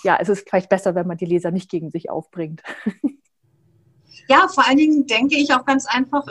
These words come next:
Speaker 2: ähm, es, es macht es einfacher für die Leser zu f-, wissen, welches Buch, welche Art Buch sie in der Hand halten, wenn es getrennt ist. Also
Speaker 1: Mhm.
Speaker 2: ich werde, wenn ich nochmal wieder Jugendbücher schreibe,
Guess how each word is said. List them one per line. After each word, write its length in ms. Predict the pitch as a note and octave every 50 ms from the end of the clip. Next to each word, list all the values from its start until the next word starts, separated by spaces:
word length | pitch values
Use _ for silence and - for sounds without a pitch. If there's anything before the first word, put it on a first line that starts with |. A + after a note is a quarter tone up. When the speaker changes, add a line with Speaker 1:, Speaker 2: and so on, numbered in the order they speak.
| A#3
Speaker 2:
ähm, 240 | A#3+ A#3 A#3+ B3 A#3+ A#3
es, 180 | A3+ A3 - - B3 B3
es 180 | - G#3+ - -
macht 240 | A#3+ A#3+ B3 - _ -
es 160 | - - - _ -
einfacher 680 | A3+ A#3 C4 C4+ - - C#4 C#4 - D4 C4 C4 - _
für 80 | B3 B3
die 160 | - B3 A3+
Leser 500 | A3 A3 A#3+ C4 C4+ C4+ C4+ C4 C4 C4
zu 280 | - - - - B3 A3
f-, 260 | - - - - -
wissen, 760 | B3 A#3 G#3 G3+ C4 D#4+ D#4+ - - D4 D4+ D4+ D#4 C#4 - - _ _ _ - -
welches 520 | A#3+ B3+ C4+ B3+ C#4 C4+ C4+ - - - _ _
Buch, 220 | - C#4 D#4+ - -
welche 280 | B3+ A#3+ B3 - - -
Art 300 | G3 A3 C4+ D4 C#4+ B3+
Buch 220 | A#3 B3+ C#4 - -
sie 180 | - C4+ B3
in 60 | A#3+
der 160 | A#3+ A#3 A#3 -
Hand 240 | C4 D4 D#4+ - -
halten, 340 | A3 G3 F#3+ F#3+ G3 - - - - -
wenn 100 | - G#3
es 140 | - - -
getrennt 480 | - A4 _ _ - C4+ E4 D#4+ - _ _
ist. 180 | - - - _ _ _ _ _ _ _ _ _ _ _ -
Also 240 | G3+ G3+ A3 A3
Speaker 1:
Mhm. 340 | - A3 - - - - - -
Speaker 2:
ich 180 | - - - B3
werde, 280 | A#3+ B3 B3 B3 A#3 G3+
wenn 160 | G3+ G#3 A#3+
ich 160 | D4 D4 -
nochmal 320 | C#4+ C#4 B3+ B3+ C#4 C4 B3+
wieder 140 | B3+ B3+ B3
Jugendbücher 580 | B3 A#3 B3 C4 C4+ B3+ A#3+ B3 - A#3 A3 -
schreibe, 420 | - - - - G3+ A#3 C#4 C4